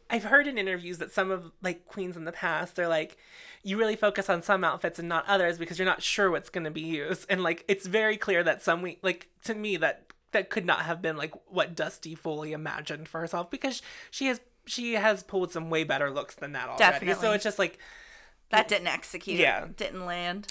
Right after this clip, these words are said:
Speaker 1: So Monet, I just wrote, "had the misfortune of coming after Cameron." I, it's, to me, I had the issue with Monet this week that I had with Blair last week.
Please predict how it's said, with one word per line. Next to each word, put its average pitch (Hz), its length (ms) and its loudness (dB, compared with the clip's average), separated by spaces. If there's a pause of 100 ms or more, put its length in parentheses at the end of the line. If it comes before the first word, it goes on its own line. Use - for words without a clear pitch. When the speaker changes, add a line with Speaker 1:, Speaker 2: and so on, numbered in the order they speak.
Speaker 1:
So 196 580 4
Monet, 226 640 -2 (320)
I 180 120 2
just 180 180 -6
wrote, - 160 -2
"had 170 220 2
the 185 60 -6
misfortune 160 480 -2
of 165 120 -8
coming 156 240 -4
after 165 240 -8
Cameron." 214 540 -4 (600)
I, 240 280 -2
it's, - 360 -6 (960)
to - 140 -12
me, 294 160 -2
I 285 140 -2
had 226 220 -8
the 214 120 -10
issue 214 240 -8
with 196 180 -6
Monet 180 340 -4
this 180 200 -6
week 151 140 -12
that 151 80 -4
I 156 80 0
had 160 160 -8
with 151 160 -12
Blair 147 180 -2
last 147 260 -8
week. - 180 -18